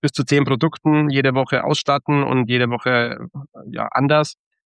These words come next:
Und von daher kann ich, wenn ich jetzt sage, "Okay, momentan, wir haben jetzt keine Wei-, Weintrauben sind viel zu teuer", dann nehmen wir halt ein anderes Produkt, dass es ins, ins Budget passt und von daher geht das schon ganz gut.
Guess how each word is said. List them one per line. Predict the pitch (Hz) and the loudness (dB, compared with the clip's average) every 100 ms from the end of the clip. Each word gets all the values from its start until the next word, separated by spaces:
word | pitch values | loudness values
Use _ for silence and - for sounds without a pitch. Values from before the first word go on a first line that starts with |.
| _ | _
Und | - 107 | -4 0
von | 117 | 2
daher | 113 120 | 2 2
kann | - 120 | 0 0
ich, | 117 | 2
wenn | 120 | 2
ich | 117 | 2
jetzt | 117 | 2
sage, | 123 120 | 0 0
"Okay, | 110 127 | 0 2
momentan, | 123 120 117 110 117 123 | 4 4 2 2 2 2
wir | 110 | 0
haben | 113 113 | -2 -2
jetzt | 107 - | -4 -4
keine | 110 107 107 | -2 0 0
Wei-, | 107 | -2
Weintrauben | - 110 120 120 117 | -2 -2 0 0 0
sind | 131 113 | -2 -2
viel | 135 | -4
zu | - | -4
teuer", | 110 127 147 143 _ _ _ - | -2 2 2 0 _ _ _ -2
dann | 107 117 | 0 2
nehmen | 120 | 2
wir | 117 | 2
halt | 113 | 2
ein | 117 | 2
anderes | 127 131 - | 2 0 -2
Produkt, | 123 117 104 | -6 -4 -4
dass | 107 | -6
es | 110 | -6
ins, | 113 110 - - | -6 -6 -8 -14
ins | 117 - | -12 -10
Budget | 107 113 107 | -6 -4 -2
passt | 113 - - | -4 -4 -6
und | 107 | -4
von | - 104 | -4 -4
daher | 104 101 107 _ _ _ _ _ - | -2 -4 -6 _ _ _ _ _ -4
geht | 117 | 0
das | 113 | 0
schon | 117 110 | 0 0
ganz | 107 - | 0 -2
gut. | 117 113 | -6 -8